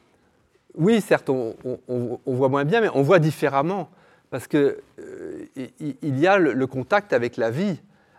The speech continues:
Alors certes, à la télévision, on voit tout parfaitement, et cetera, mais il n'y a pas ce contact a-, avec la vie. Et le fait, finalement, de voir mal, de, de, de rater des choses,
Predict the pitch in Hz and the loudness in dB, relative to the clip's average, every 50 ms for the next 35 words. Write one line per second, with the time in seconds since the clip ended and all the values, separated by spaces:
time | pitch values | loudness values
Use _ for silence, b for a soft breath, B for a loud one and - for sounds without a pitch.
0 | b - 110 107 - - 185 170 - - 131 113 110 113 117 113 113 113 120 143 | b -8 -8 -6 -4 2 2 2 4 4 2 2 2 0 -2 -4 -2 -2 -2 -2
1 | 139 117 104 110 104 101 - - 143 147 147 135 - 107 - - 117 104 - 123 | -2 0 0 -2 -4 -4 -6 -8 -4 -4 -4 -4 -4 -8 -8 -6 -8 -8 -6 -6
2 | 120 123 120 110 101 - 101 90 - 117 147 202 214 208 B B B B 113 117 | -6 -6 -6 -6 -6 -8 -12 -12 -10 -6 -2 -2 -4 -4 B B B B -4 0
3 | 117 123 113 - - - 220 - - 131 - 127 117 - - 117 113 - 120 110 | 0 0 0 2 2 0 2 2 -4 -8 -6 -6 -6 -4 -4 -4 -4 -2 -6 -6
4 | - - 107 101 107 - - 117 107 104 104 104 98 B B B B - 120 139 | -4 -4 -6 -8 -8 -8 -6 -6 -6 -6 -6 -10 -12 B B B B -2 0 0
5 | 143 - 214 202 156 123 - - - 139 131 139 151 156 151 135 127 117 113 123 | 2 2 0 -2 -2 -4 -12 -8 -6 -4 -2 0 0 2 2 2 0 0 2 0
6 | 120 113 120 123 127 131 131 131 131 131 123 B B B B B 110 113 123 110 | 0 0 0 0 2 4 4 4 4 2 0 B B B B B -6 -6 -6 -6
7 | 113 113 110 - 131 117 123 107 127 127 123 - 135 123 131 127 - - - 135 | -6 -8 -10 -8 -2 -2 0 2 0 0 0 0 0 0 0 -2 -4 -4 -4 -2
8 | 127 127 131 131 135 123 | 0 0 0 0 -2 -2